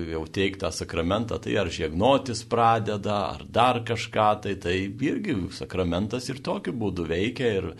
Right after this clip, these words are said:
čia jau tokiu atveju savo sūnų palik-, paveskit Dievo gailestingumui. Manau,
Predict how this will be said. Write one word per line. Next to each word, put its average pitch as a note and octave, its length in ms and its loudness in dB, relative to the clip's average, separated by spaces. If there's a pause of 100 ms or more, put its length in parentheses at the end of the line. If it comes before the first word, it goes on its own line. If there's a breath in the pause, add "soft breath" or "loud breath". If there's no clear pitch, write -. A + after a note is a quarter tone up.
(200 loud breath)
čia - 180 6
jau F#3 100 8
tokiu C#3+ 300 4
atveju C3+ 260 0
savo B2 240 6
sūnų B2+ 360 4
palik-, G2+ 500 2
paveskit G#2+ 680 0
Dievo G2+ 320 6
gailestingumui. D#2+ 800 -2
Manau, C3+ 460 4